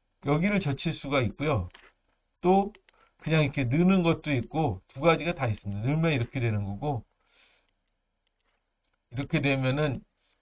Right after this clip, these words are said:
여기에서, 어, 이쪽으로 치는 게 있고요. 이쪽으로 친 다음에 여기를 이으면 됩니다. 여기 놓으면 이제 끊고 잡고 이렇게 하는 그런 것도 있는 건데요. 자, 뭐 오늘은 위로 젖히지 않고 아래로 젖혔습니다. 그럼 이게 예전부터 많이 쓰던 수잖아요.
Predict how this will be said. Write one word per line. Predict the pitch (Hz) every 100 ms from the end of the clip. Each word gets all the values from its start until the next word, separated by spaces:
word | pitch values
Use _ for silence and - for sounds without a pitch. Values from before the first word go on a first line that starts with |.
| _ -
여기에서, | 123 143 147 131 165 123 - _ _ -
어, | 110 104 107
이쪽으로 | 143 127 - 196 180
치는 | 175 160 143
게 | 123
있고요. | 104 - 123 104 -
이쪽으로 | 120 175 175
친 | 175
다음에 | 147 143 151
여기를 | 175 127 139 147 120 - _
이으면 | 131 143 147 131 131
됩니다. | 98 85 90 90 _ _
여기 | 120 120
놓으면 | 131 147
이제 | 131 120
끊고 | 175 160 143
잡고 | 113 - 110
이렇게 | 110 -
하는 | 117 107 95
그런 | - 165
것도 | 151 143 180
있는 | 143 107
건데요. | 98 95 139 156 - _ _ - - - - - - _ -
자, | 180 151
뭐 | 151 165 - - _ _
오늘은 | 170 190 190 190 127
위로 | 180 202 170 104 95
젖히지 | 139 - 160
않고 | 143 -
아래로 | 143 - 165 156 113
젖혔습니다. | - 104 101 98 90 98 - _ _
그럼 | 185 143
이게 | 165 254 220
예전부터 | 127 190 190 190 190
많이 | 117 123
쓰던 | 131 - 185 165
수잖아요. | - 110 98 127 110